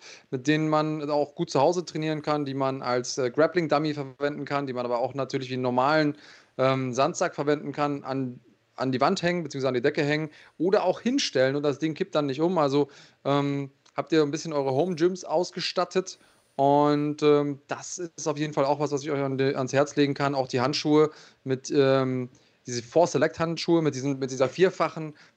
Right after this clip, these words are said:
äh, Polstertechnologie würde ich euch ans Herz legen, wenn ihr neue braucht. Jetzt gerade machen ja die Gyms wieder auf. Ihr könnt im Park ein bisschen, äh, Pratzen machen oder so mit euren Kollegen.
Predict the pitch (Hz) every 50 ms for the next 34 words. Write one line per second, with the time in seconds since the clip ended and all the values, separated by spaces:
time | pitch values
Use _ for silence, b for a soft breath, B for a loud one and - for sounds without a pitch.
0 | _ - - 139 135 - 151 151 180 180 - 180 165 170 165 165 165 156 - 165
1 | 156 151 139 147 156 147 143 147 143 156 139 139 147 143 - 135 - 147 143 147
2 | - - 143 143 143 143 139 131 135 139 135 135 135 139 139 139 135 - 117 123
3 | 131 156 175 - - 131 123 - - - 135 135 143 139 139 135 131 139 139 139
4 | 139 131 131 120 117 131 139 147 - - 147 143 139 135 131 139 151 147 - b
5 | b b b b b b _ 131 117 - 143 147 147 120 - 135 123 135 139 -
6 | 147 139 143 139 - 147 139 139 139 139 139 143 139 139 139 139 139 139 139 -
7 | - 151 147 - - 143 139 135 - 151 139 139 139 139 131 143 143 135 135 135
8 | 139 135 135 135 127 139 123 131 131 127 135 131